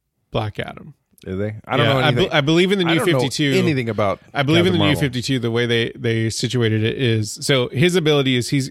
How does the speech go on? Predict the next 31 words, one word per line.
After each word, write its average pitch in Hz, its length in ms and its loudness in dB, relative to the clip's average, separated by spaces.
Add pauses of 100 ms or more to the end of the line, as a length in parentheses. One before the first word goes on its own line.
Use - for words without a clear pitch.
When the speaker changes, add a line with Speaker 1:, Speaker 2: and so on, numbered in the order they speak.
Speaker 1:
able 131 200 -2
to 117 80 -4
see 151 240 -2
magic, 151 480 -2 (380)
and 135 100 -2
I - 20 2
believe 127 380 2
he 117 380 -4 (120)
maybe 127 320 0
worships 139 400 -2
Black 165 260 -4
Adam 165 340 -2
in 151 180 -4
a, 151 60 -8 (100)
in 147 80 -4
a 147 80 -2
way, 151 300 0
and 131 140 -2
that's 127 200 0
how 135 140 0
he 123 80 0
gets 113 180 -6
his 110 80 -10
powers. 117 180 -4
Speaker 2:
Well, 156 80 4
because, 139 280 -2
'cause 127 300 0
Black 139 280 -2
Adam 135 280 0
is 107 120 -2
the, 104 220 -2